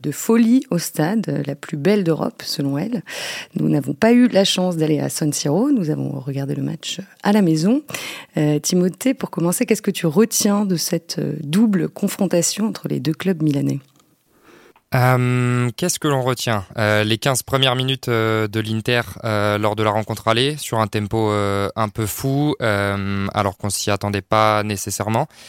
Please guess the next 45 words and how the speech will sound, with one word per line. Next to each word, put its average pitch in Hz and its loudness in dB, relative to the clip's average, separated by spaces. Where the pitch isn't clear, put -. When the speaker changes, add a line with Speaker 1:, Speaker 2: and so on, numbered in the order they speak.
Speaker 2:
Euh, 95 2
donc 95 0
tout 123 -2
de - -8
suite, 127 -4
ils 110 0
ont 107 2
été 104 0
à, 101 4
à 104 0
la 101 4
hauteur 104 -2
de 104 -2
l'événement 104 0
et, 95 0
et 104 2
ils 98 0
ont 98 0
pris - -2
le, 98 2
le 98 0
dessus 98 -4
au 104 2
niveau 98 -2
du 98 -4
score - 0
sur - -2
le 101 2
Milan. 113 2
Ça - -2
aurait 104 2
même 107 0
pu - 0
être 104 -2
plus 120 0
large. 127 2
Euh, 98 2
il - 2
y 95 4
a 101 6
un 98 2
poteau 104 -2
de 101 0
Çalhanoğlu 101 0
notamment. 113 2